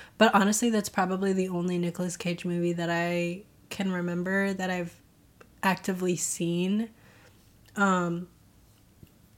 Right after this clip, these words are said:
but I thought in this movie he did absolutely fantastic. Um, I mean, he honestly, I don't think he had much, very many lines.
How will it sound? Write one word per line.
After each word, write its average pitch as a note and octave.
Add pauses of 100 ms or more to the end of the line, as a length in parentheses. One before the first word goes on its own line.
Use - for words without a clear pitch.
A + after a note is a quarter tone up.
(420)
but G#3+
I G3+
thought G#3 (1400)
in G#3
this G#3
movie G3+
he G3+
did G3
absolutely G#3
fantastic. G3+ (600)
Um, F#3+ (1800)
I A3
mean, A#3+
he A#3+
honestly, B3+
I A3+
don't C4+
think D4
he C#4
had G3 (240)
much, F3+ (560)
very G3
many F#3+
lines. F3+